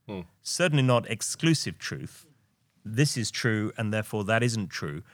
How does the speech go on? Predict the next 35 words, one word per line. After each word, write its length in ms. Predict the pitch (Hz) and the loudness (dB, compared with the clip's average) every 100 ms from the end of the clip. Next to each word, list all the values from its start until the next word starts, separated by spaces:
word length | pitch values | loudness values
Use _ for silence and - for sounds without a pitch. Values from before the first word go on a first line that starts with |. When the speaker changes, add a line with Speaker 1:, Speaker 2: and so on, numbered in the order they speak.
| _ _ _ - | _ _ _ 0
Speaker 2:
But 80 | |
of 80 | 147 | 0
course, 200 | 165 180 - | 2 -4 0
that's 320 | - 226 240 | 2 2 2
what, 200 | - 180 - _ _ _ _ _ _ _ _ _ _ | -2 -4 -4 _ _ _ _ _ _ _ _ _ _
uh, 220 | 120 127 123 | 2 2 6
relativism 600 | 147 196 139 117 95 90 | 6 8 6 2 0 -2
is 100 | - | -4
saying, 400 | 95 69 80 127 _ _ _ _ _ _ | -4 -6 -8 -14 _ _ _ _ _ _
that 220 | 123 - | -6 0
there 200 | 131 147 | 6 8
is 160 | 190 143 | 6 6
no 160 | 120 | 4
truth, 480 | 104 - 101 113 - _ _ _ _ _ _ _ _ - | 2 -2 -4 -4 -10 _ _ _ _ _ _ _ _ 0
no 260 | 117 156 | 8 10
absolute 500 | 160 - - 104 98 | 10 6 -4 -4 -6
truth, 260 | - 120 113 | -4 -4 -2
except 440 | 127 - - 196 - | -6 4 6 6 4
the 140 | 104 | -2
absolute 420 | 87 - 95 95 | -2 -6 -8 -8
truth, 280 | - 120 113 | -6 -6 -4
that 160 | - - | -6 -2
there 200 | 123 139 | 0 2
is 140 | 139 | 0
no 140 | 101 | -2
absolute 440 | 87 - - 71 - | -4 -8 -12 -14 -16
truth. 400 | - 101 95 - _ _ _ _ - | -14 -12 -12 -16 _ _ _ _ -4
Speaker 1:
Hmm. 40 | |
Speaker 2:
And 420 | 113 113 113 107 113 | -2 0 0 -2 -4
so 140 | - | 0
there 180 | 147 151 | 4 6
are 120 | 170 | 6
certain 640 | 165 - 190 165 170 165 160 - _ | 4 2 2 2 2 2 -2 -8 _
dogmas 640 | 156 165 117 80 - - - _ _ _ _ _ | 8 8 6 -2 -6 -12 -14 _ _ _ _ _
that 140 | 120 | -2